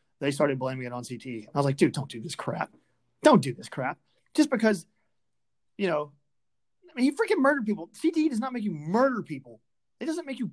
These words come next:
kill people. You're, you're psychotic, dude. Like, you're just psycho. And they blamed it on that and him having, uh, s-, some, like, homosexual feelings. So they blamed it on him being gay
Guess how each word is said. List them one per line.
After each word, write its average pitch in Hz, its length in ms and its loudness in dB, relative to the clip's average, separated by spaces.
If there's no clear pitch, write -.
kill 311 300 -2
people. 139 440 -8
You're, 214 120 -4
you're 208 140 -2
psychotic, 214 720 -2
dude. 147 280 -4
Like, 170 160 -6
you're 202 100 -10
just 208 200 -12
psycho. 156 400 -6
And 202 300 8
they 175 220 8
blamed 220 340 8
it 226 180 8
on 156 220 6
that 170 320 6
and 165 140 -4
him 190 380 -2
having, 170 500 -2
uh, 139 260 -8
s-, 170 120 -10
some, 185 120 -4
like, 170 160 -4
homosexual 156 640 -4
feelings. 139 540 -10
So - 120 -2
they 220 80 4
blamed 262 300 0
it 226 140 -8
on 180 160 -8
him 170 140 -8
being 151 200 -8
gay 180 360 -6